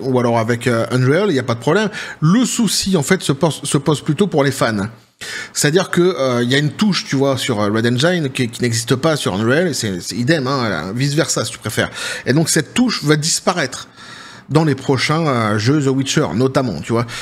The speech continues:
Et donc ça, forcément, pour les fans, c'est un petit peu dommage. On,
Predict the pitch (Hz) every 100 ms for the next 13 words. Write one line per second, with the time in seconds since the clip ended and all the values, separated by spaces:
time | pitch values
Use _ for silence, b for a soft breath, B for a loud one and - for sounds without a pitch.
0 | B - 135 - 190 180 147 - 127 175
1 | - 123 117 117 165 147 - 113 113 -
2 | 151 143 113 82 - - - _ _ _
3 | _ _ _ _ _ - - 85